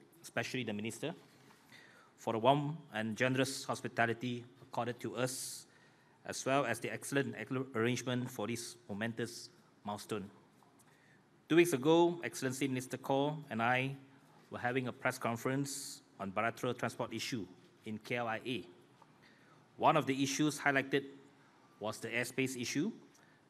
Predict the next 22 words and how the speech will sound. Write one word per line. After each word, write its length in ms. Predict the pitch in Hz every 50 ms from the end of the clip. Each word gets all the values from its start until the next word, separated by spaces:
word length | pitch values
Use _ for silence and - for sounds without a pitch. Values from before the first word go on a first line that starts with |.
| _ _ -
as 160 | 107 - - -
well 200 | 127 127 113 113
as 100 | 110 -
the 80 | 117
operation 560 | 110 113 113 - 123 117 117 - - 127 120
of 80 | 107 -
Firefly 540 | - - 127 139 139 139 131 117 113 131 151 165 - - - - _ - _ -
to 60 | - 104
Seletar 440 | - - 113 117 113 117 120 113
Airport. 300 | 110 107 - - 104 - - - _ - - - _ _ - - _ - - - - _ - - - - _ -
This 220 | 120 147 165 165 - -
inaugural 340 | 156 147 139 135 139 139 139
flight 320 | 139 - 147 151 160 151 - - -
certainly 640 | - - - - 147 139 160 156 165 147 101 - - - - - - _ -
represents 840 | 113 117 120 - 123 113 110 131 139 143 143 147 151 151 139 - - -
a 60 | -
significant 580 | - - 143 160 147 143 143 143 - 147 110 87 - - -
milestone 560 | 110 127 135 135 - - 143 123 104 90 - - - - - - - - - - - -
in 100 | - 107
enhancing 600 | 113 107 110 110 135 135 131 - 147 139 143 135
bilateral 420 | 107 110 113 120 117 - - 123 120
cooperation 760 | - 120 110 110 - - 117 117 - - 123 117 120 123